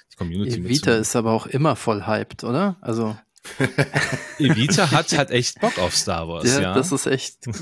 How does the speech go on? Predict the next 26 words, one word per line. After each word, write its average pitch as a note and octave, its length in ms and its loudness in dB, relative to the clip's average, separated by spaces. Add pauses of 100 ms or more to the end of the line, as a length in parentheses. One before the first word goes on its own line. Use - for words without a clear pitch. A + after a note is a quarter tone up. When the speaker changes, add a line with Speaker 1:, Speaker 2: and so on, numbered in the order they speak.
(220)
Speaker 2:
cool, F#3 160 6
immer A#2 260 4
das A#2 180 -2
zu - 140 -8
sehen B2+ 280 -4
auch. G#2 280 -6 (580)
Speaker 1:
Ja, G#2+ 260 -4
das - 420 -10
definitiv. A2 800 -6
Das, - 360 -4
äh, G#2+ 240 -2 (320)
hat A#2 140 0
auch A#2 60 0
viel C3 140 0
Spaß - 320 0
gemacht, F#2+ 160 0
hat F#2+ 100 2
mir G2+ 260 4
auf - 140 -6
jeden F#2 120 -4
Fall - 120 -8
viel F#2 140 -12
Spaß G#2 320 -4
gemacht, G#2 340 -6
auch G2 240 -6
die, F#2+ 480 -6